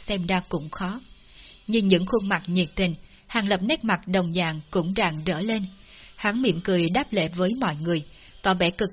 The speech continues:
kỳ lễ phép, nhưng trong đáy lòng hừ lạnh trước những lời chào hỏi giả dối này. Những kẻ có thân phận cao hơn như phó đường chủ hay cung phụng cũng có chút tự bảo trì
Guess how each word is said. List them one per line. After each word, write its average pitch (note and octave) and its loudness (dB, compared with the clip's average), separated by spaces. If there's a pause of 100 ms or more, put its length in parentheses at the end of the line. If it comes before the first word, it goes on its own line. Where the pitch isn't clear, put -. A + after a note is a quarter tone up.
kỳ F3+ 6
lễ E3+ 2
phép, C#4 -4 (420)
nhưng G3+ 2
trong F3+ 2
đáy F3+ 0
lòng F3 0 (240)
hừ G3+ 4
lạnh F3 2
trước D#4 -2
những F#3 2
lời G3 2
chào F3+ 2 (120)
hỏi E3+ -2
giả F3 0
dối F3+ 0
này. G3 -2 (720)
Những F#3 2
kẻ F#3 4
có C#4+ -2
thân G#3 -2
phận E3 0
cao G3 -4
hơn G#3 2 (220)
như F#3+ 4
phó G3 -4
đường G3+ 2
chủ E3+ -2 (180)
hay G3+ 0
cung F#3+ -2
phụng E3+ -2 (420)
cũng F3+ 2
có A3+ 2
chút D#4+ 0
tự F3+ 2
bảo E3 -2
trì F#3 4